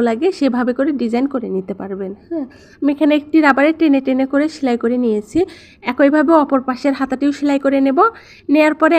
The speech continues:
এখন হাতার মাথা থেকে ধরে, হ্যাঁ, নিচ পর্যন্ত সেলাই করে নেব।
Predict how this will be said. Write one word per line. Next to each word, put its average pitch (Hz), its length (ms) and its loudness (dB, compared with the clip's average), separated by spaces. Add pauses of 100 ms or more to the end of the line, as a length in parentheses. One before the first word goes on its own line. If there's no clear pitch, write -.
এখন 330 180 2 (120)
হাতার 277 340 0
মাথা 269 180 -2 (100)
থেকে 285 180 -2 (160)
ধরে, 220 260 2 (460)
হ্যাঁ, 302 200 2
নিচ 294 140 2 (100)
পর্যন্ত 285 280 0 (140)
সেলাই 262 300 2
করে 220 140 -2 (280)
নেব। 185 140 -6